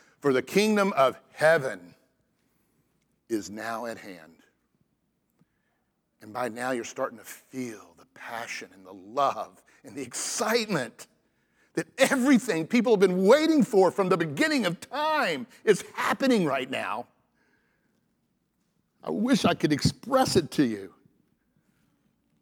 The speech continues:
Hereafter, the kingdom of the gospel of Jesus Christ is intentionally and meticulously described, not merely as the kingdom of God, albeit that rightly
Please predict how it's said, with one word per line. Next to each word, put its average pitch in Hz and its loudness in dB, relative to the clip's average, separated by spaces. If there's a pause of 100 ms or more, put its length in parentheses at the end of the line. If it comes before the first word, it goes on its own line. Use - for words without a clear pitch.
(540)
Hereafter, 202 2
the 143 2
kingdom 196 2
of 165 2
the 151 0
gospel 175 0
of 139 2
Jesus 156 0
Christ 175 2
is 127 -6
intentionally 175 -2
and 147 0
meticulously 143 0
described, 160 0 (280)
not 165 0
merely 165 2
as 147 -2
the 151 -6
kingdom 160 -2
of 123 -2
God, 156 0 (720)
albeit 143 2
that 139 -2
rightly 147 0